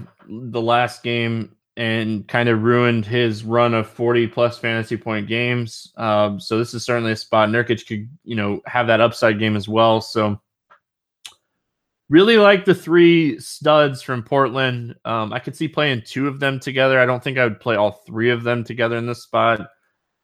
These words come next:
Uh, value-wise, I don't mind Aminu. You know, Mo, Mo Harkless should play here. So you don't wanna play Turner, um, in, in this spot. Like,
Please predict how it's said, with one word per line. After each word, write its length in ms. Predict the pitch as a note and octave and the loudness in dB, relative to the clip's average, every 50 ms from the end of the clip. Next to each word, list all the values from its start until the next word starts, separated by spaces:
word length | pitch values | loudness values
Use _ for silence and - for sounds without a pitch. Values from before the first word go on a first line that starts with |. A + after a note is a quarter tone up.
| _ _ _ _ _ _ _ _ - | _ _ _ _ _ _ _ _ -6
Uh, 220 | - C#3 C#3+ C3 B2 | -2 0 2 2 0
value-wise, 920 | A2+ C3 C#3+ E3 F3+ F#3 G3 G3 F#3 F3 F3 F3 F3+ F3+ F3 F3 E3 D#3 - - | 2 2 2 4 4 4 4 2 2 4 4 4 6 4 4 4 2 0 -4 -6
I 80 | B2+ C#3+ | -4 -2
don't 220 | D#3 E3 C#3 A#2 | -2 -2 -4 -6
mind 460 | A#2+ A#2+ A#2+ B2+ C3+ D3 D3+ D3+ - | -4 -2 -2 0 0 -2 -4 -4 -6
Aminu. 800 | - A#2+ A#2 A2+ A#2 B2 B2+ C3+ C#3 D3 D3 D3 D3+ D3+ D3 D3+ _ _ _ _ _ _ _ _ _ _ _ _ _ _ _ _ _ | -6 -6 -4 -4 -2 -2 -4 -4 -2 -2 -2 -2 -4 -6 -8 -10 _ _ _ _ _ _ _ _ _ _ _ _ _ _ _ _ _
You 80 | A2+ A2+ | -8 -6
know, 80 | A2 | -4
Mo, 320 | G#2+ A#2 C3 D3+ C#3+ - - | 0 2 2 2 2 0 -6
Mo 240 | - B2+ C#3 D3 C#3+ | -2 0 2 2 4
Harkless 680 | D3 D3+ D3 D3 - - C#3+ C#3 C3 - - - - _ _ | 4 4 4 4 2 0 -2 -2 -2 -4 -8 -14 -16 _ _
should 400 | - - - - C3 C3 C3+ C3 | -16 -14 -10 -4 -4 -4 -4 -4
play 340 | _ - C3 B2 B2 C3 C3+ | _ -4 0 0 2 2 0
here. 440 | C3 C3+ C3 C3 C3+ C3 C3 C3 - - _ _ _ _ _ _ _ _ _ _ _ _ | 0 0 0 2 2 2 2 0 -2 -8 _ _ _ _ _ _ _ _ _ _ _ _
So 100 | - A#2+ | -4 -4
you 80 | A#2+ | -2
don't 80 | B2+ C3+ | 0 0
wanna 160 | C#3 C3+ B2 | -2 -2 -2
play 180 | - C#3 C3 B2+ | 0 0 0 0
Turner, 680 | - - - B2 B2 A#2+ B2 B2 B2 B2 A#2 A#2 - _ _ | 0 -2 0 0 2 4 4 4 2 2 0 -2 -10 _ _
um, 680 | G#2 G#2+ G#2 G#2 G#2 G#2 G2+ G2+ G2+ G2 G2 G2+ F#2 F2 _ _ _ _ _ _ _ _ _ _ _ _ _ _ _ _ _ _ _ _ _ _ _ _ _ _ _ _ _ _ _ _ _ _ _ _ _ - | -6 -2 0 0 0 0 0 -2 -6 -8 -8 -12 -14 -18 _ _ _ _ _ _ _ _ _ _ _ _ _ _ _ _ _ _ _ _ _ _ _ _ _ _ _ _ _ _ _ _ _ _ _ _ _ -8
in, 160 | C3 C3+ - | -6 -6 -4
in 160 | - C#3 C3+ | -4 -4 -4
this 180 | C3+ C3 B2 - | -4 -4 -6 -8
spot. 560 | - - - B2+ B2+ C3 B2+ B2+ B2+ - - | -14 0 4 4 6 8 6 6 4 2 -4
Like, 340 | A2 A2+ G#2+ G2+ - - | -4 -2 -2 -4 -6 -12